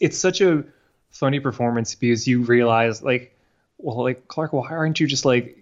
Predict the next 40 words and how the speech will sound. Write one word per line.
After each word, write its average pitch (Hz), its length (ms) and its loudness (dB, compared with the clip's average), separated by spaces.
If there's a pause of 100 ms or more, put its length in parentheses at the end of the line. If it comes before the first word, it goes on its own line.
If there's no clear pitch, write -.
giving 127 260 2
it 104 80 2
up? 101 220 -2
Like, 113 180 -2
are 131 100 2
you 120 160 0
that 117 240 0
sure 127 200 0
that 120 160 -2
you 120 60 -4
can 117 100 -2
save 117 240 -2
Lois, 131 480 2
or, 113 340 0
like, 117 160 -2
what's, 127 220 0
what's 135 240 0
going 131 280 2
on 110 200 2
here? 107 320 -8
Like, 120 160 -4
this 131 160 -2
is 165 40 0
going 135 220 4
on 123 80 0
for 123 100 -4
way 123 160 2
too 127 180 -6
long. 107 440 -2
If 131 160 -4
you 127 60 -2
could 120 100 -4
just 117 100 -10
go 120 140 0
in 120 60 -2
and 113 100 -4
swoop 123 180 -6
and 110 120 -6
save 113 180 0
her. 117 240 -8